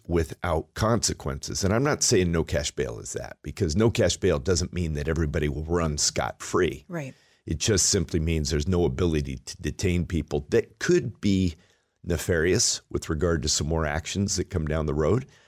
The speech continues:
Speaker 1: Some are, some are innocent, right? Because you're innocent until proven guilty.
Speaker 2: Yeah.
Speaker 1: But it's,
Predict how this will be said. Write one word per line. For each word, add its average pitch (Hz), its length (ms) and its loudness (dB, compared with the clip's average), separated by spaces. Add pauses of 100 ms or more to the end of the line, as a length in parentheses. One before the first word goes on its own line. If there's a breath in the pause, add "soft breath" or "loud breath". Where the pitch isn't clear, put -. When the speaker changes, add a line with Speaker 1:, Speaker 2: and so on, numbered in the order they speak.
Speaker 1:
Some 147 380 2
are, 135 220 -2 (360)
some 104 300 2
are 113 100 4
innocent, 151 540 0 (160)
right? 123 260 2 (220)
Because 95 480 2 (580)
you're 104 320 4
innocent 117 440 2
until 87 200 -2
proven 76 360 -2
guilty. - 420 -6
Speaker 2:
Yeah. 170 140 -4 (760 soft breath)
Speaker 1:
But 101 400 0 (420)
it's, - 520 2